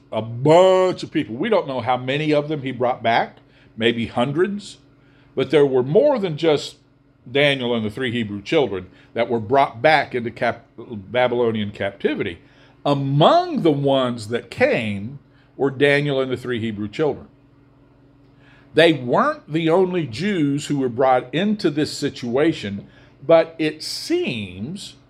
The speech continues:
that they were the only ones who took this stand.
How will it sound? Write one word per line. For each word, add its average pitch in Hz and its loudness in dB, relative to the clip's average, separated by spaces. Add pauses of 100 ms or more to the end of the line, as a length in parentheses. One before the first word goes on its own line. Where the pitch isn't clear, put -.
(560)
that 139 4
they 165 4
were 240 -2
the 226 -2
only 185 0
ones 147 -4
who 165 -6
took 131 -4
this 147 0
stand. - -4